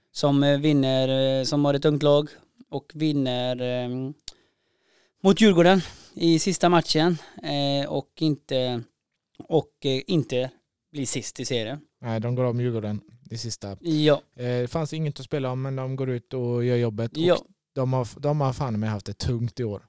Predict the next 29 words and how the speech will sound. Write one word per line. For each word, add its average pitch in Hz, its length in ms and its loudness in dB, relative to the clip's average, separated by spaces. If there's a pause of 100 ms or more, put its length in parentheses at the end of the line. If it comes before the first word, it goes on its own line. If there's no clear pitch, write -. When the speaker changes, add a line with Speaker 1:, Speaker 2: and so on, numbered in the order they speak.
(160)
Speaker 1:
Det 165 80 2
har 160 160 8
de 147 100 4
haft. 131 260 0
Speaker 2:
De 123 140 -2
har 127 80 2
Speaker 1:
Eh, 139 60 0
Speaker 2:
tappat 135 300 -2 (100)
allt. - 640 -6
Speaker 1:
precis. 135 540 -6 (180)
Speaker 2:
Och, - 280 -10
Speaker 1:
Och, 151 200 0
Speaker 2:
eh, 143 640 0
Speaker 1:
eh, 131 60 -6 (640)
ett 175 140 2
gäng 185 320 8
unga 180 440 6
spelare 156 580 6 (220)
som, 151 400 0
eh, 147 580 0
har 156 120 0
kört 147 320 0
här 147 100 2
nu 139 240 -2
och - 340 -6
gjort 143 260 -2
det 151 80 0
bra 139 280 4
insatser. 139 580 -2